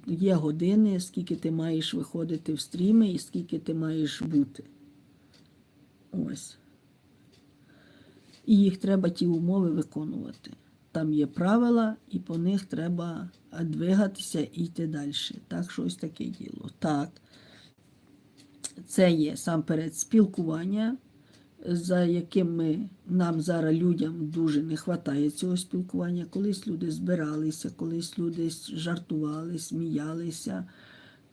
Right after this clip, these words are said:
Ось, е, всякі ігри грали, збиралися нині в одного, другого, другий раз в другого. І було воно багато веселіше, було багато с-, живого спілкування. Зараз, на жаль, такого спілкування нема.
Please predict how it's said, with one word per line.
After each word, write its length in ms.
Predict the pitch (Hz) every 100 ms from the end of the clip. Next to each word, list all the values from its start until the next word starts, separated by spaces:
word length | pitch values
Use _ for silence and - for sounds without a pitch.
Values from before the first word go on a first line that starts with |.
| -
Ось, 540 | 185 175 170 170 -
е, 480 | 180 170 165 160 160
всякі 560 | 156 - 190 180 180 185
ігри 380 | 175 180 175
грали, 460 | 180 170 175 175 170
збиралися 580 | 165 160 160 165 160 165
нині 240 | 170 165
в 60 | 160
одного, 460 | 160 170 190 180
другого, 420 | 165 147 156 151 160
другий 340 | 180 175 170 170
раз 240 | 170 160
в 20 |
другого. 600 | 160 190 214 190 185 175 175 - - _ -
І 120 | 180
було 360 | 160 156 175 185
воно 200 | 165 160
багато 400 | 165 165 160 160
веселіше, 560 | 156 - 160 151 -
було 280 | - 165 180
багато 420 | 185 143 147 -
с-, 220 | 165 -
живого 380 | 170 170 165 170
спілкування. 720 | 160 - 170 - 165 156 - - - - - - -
Зараз, 380 | 180 196 220 214
на 140 | 196
жаль, 240 | 185 180
такого 400 | 175 - - 175
спілкування 800 | 151 - 175 170 170 170 190 170
нема. 540 | 147 160 180 147 151